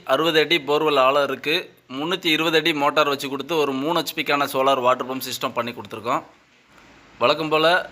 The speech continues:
விவசாய இடத்துல ஏழு அடி உயரம் கொண்டதான ஜிஎஸ் ஸ்ட்ரக்சர் அமைச்சு, அதுக்கு மேல பேனல் மவுண்ட் பண்ணி கொடுத்துருக்கோம். இந்த இடத்துல மோனோ கிறிஸ்டல் பேனல் ஆறு பேனல் பயன்படுத்தியிருக்கோம். த்ரீ பாயிண்ட் த்ரீ கிலோவாட்டுக்கான சோலார் பேனல் பயன்படுத்தி, இந்த ப்ராஜெக்டை கம்ப்ளீட் பண்ணி கொடுத்துருக்கோம்.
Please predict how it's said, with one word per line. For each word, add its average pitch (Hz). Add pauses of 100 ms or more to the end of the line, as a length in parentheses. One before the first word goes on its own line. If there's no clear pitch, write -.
விவசாய 156
இடத்துல 156
ஏழு 151
அடி 165
உயரம் 151
கொண்டதான 143 (100)
ஜிஎஸ் 151
ஸ்ட்ரக்சர் 143
அமைச்சு, 135
அதுக்கு 139
மேல 139
பேனல் 135
மவுண்ட் 127
பண்ணி 131
கொடுத்துருக்கோம். 120 (600)
இந்த 135
இடத்துல 156 (100)
மோனோ 170
கிறிஸ்டல் 156
பேனல் 156 (100)
ஆறு 139
பேனல் 156
பயன்படுத்தியிருக்கோம். 135 (160)
த்ரீ 165
பாயிண்ட் 170
த்ரீ 156
கிலோவாட்டுக்கான 151
சோலார் 143
பேனல் 143 (160)
பயன்படுத்தி, 139
இந்த 147
ப்ராஜெக்டை 131
கம்ப்ளீட் 131
பண்ணி 131
கொடுத்துருக்கோம். 117